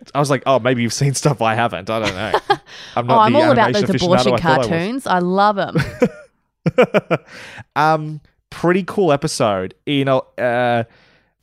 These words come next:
Speaker 1: the, yeah, one of my favorite moments, uh, was when Diane and Mister Peanut Butter are trying to decide what they're gonna do. So they've found out at the end of the previous episode, and I love that. Mother,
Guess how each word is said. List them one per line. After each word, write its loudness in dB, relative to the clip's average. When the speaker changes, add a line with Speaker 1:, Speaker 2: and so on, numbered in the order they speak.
Speaker 1:
the, 0
yeah, 4
one 4
of 2
my 4
favorite 0
moments, -4
uh, 0
was -2
when -4
Diane 0
and -2
Mister -4
Peanut -2
Butter 2
are 2
trying -4
to -4
decide 0
what -2
they're -4
gonna -6
do. -2
So -4
they've 0
found 0
out 0
at -2
the 2
end 0
of -4
the -2
previous -2
episode, -4
and -12
I 0
love 2
that. 0
Mother, 2